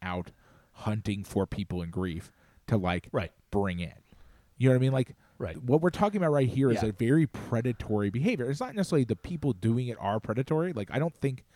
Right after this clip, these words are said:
Speaker 1: the pharmacist is, like, a horrible person who's trying to, like, just,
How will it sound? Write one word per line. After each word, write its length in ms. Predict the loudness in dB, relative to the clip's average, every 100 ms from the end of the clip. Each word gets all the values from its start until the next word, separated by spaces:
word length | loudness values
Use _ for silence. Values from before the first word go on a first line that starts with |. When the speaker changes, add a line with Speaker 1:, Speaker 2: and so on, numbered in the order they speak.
| -20 -4
Speaker 1:
the 80 | -4
pharmacist 760 | 0 0 2 0 0 -4 -6 -2
is, 240 | -2 -2
like, 400 | -4 -4 -6 -10 _ _ _ _ _ _ _ _ _
a 60 | -6
horrible 400 | 0 0 0 -4
person 520 | -6 2 2 2 -6
who's 220 | -4 -6
trying 300 | -6 -4 -4
to, 80 | -4
like, 300 | -4 -4 -6 _ _ _ _ _ _ _ _ 2
just, 300 | 2 2